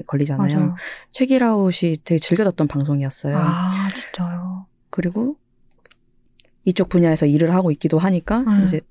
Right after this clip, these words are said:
Speaker 1: 듣게 되고,
Speaker 2: 음.
Speaker 1: 그래서 책을 출간이 딱 되기 전에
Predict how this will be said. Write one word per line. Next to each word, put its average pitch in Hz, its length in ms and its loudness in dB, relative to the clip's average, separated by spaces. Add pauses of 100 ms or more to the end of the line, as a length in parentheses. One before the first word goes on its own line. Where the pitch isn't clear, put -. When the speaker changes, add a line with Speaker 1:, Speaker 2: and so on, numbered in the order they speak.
Speaker 1:
듣게 175 240 0
되고, 156 380 0
Speaker 2:
음. 214 80 2 (480)
Speaker 1:
그래서 185 160 -4
책을 262 540 2 (480)
출간이 214 840 2
딱 - 140 -4
되기 170 220 0
전에 147 680 2